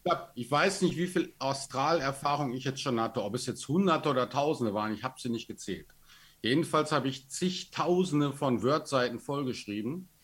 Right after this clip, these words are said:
mit meinen Erfahrungen. Und ich würde sagen, zu neunundneunzig Komma neun Prozent, wenn ich mich von meinem Körper gelöst habe, war ich immer allein.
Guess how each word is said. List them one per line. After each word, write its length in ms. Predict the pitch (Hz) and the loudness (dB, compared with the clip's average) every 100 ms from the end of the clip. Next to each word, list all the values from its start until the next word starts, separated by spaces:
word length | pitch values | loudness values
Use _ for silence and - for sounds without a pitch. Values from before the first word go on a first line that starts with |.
| _ | _
mit 120 | 117 117 | -6 -2
meinen 260 | 127 127 | 0 0
Erfahrungen. 800 | 123 120 120 113 123 135 185 - - - - _ _ _ | -2 0 0 2 0 0 -2 -8 -20 -20 -20 _ _ _
Und 640 | 135 147 147 147 - - _ _ _ _ _ _ _ _ | 2 4 4 2 -6 -14 _ _ _ _ _ _ _ _
ich 140 | - 120 | -10 -2
würde 200 | 147 156 | 2 4
sagen, 420 | 160 143 147 151 | 6 6 4 0
zu 220 | - 147 | -2 0
neunundneunzig 1080 | 135 156 180 220 214 190 185 202 - 185 - | 2 6 6 6 4 6 4 2 -2 -4 -2
Komma 300 | 175 160 151 | -2 2 2
neun 360 | 143 151 185 185 | 4 4 4 4
Prozent, 500 | 175 175 165 98 - - | 0 0 0 0 -4 -18
wenn 220 | 87 117 190 | -4 0 2
ich 160 | 190 | 2
mich 180 | 190 185 | 0 2
von 160 | 190 165 | 0 2
meinem 260 | 156 151 | 2 2
Körper 360 | - 160 165 170 | 0 0 0 0
gelöst 420 | 151 139 135 - | 2 0 0 0
habe, 300 | 127 120 110 | -2 0 -2
war 120 | 101 | -2
ich 220 | 95 - 120 | -4 -10 -4
immer 200 | 131 110 | -2 0
allein. 280 | 101 - | -4 -8